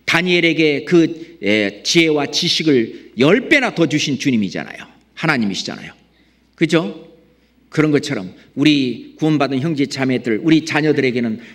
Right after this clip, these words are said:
그건 더 말할 것도 없다라고 생각을 합니다. 그래서 실은 우리 자녀들, 그 원래 목표는 우리 부모님들의 이 자녀 교육의 목표는, 예, 우리 아이가 어디 훌륭한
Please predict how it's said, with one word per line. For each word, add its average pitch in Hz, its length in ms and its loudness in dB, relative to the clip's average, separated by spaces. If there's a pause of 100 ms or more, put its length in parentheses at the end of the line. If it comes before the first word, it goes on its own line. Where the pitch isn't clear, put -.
(100)
그건 131 220 2
더 127 160 0
말할 117 320 0
것도 123 240 -6
없다라고 110 420 -4
생각을 110 400 -6
합니다. 113 300 -8 (920)
그래서 104 380 -2 (800)
실은 147 560 0 (180)
우리 143 240 4
자녀들, 117 640 -6 (520)
그 220 200 4
원래 196 300 4
목표는 160 680 -4 (140)
우리 170 580 2 (280)
부모님들의 165 840 4
이 151 140 0
자녀 160 300 0
교육의 143 300 0
목표는, 127 520 -4 (420)
예, 87 440 -4 (240)
우리 135 420 2
아이가 120 580 -2 (200)
어디 165 340 0
훌륭한 180 760 0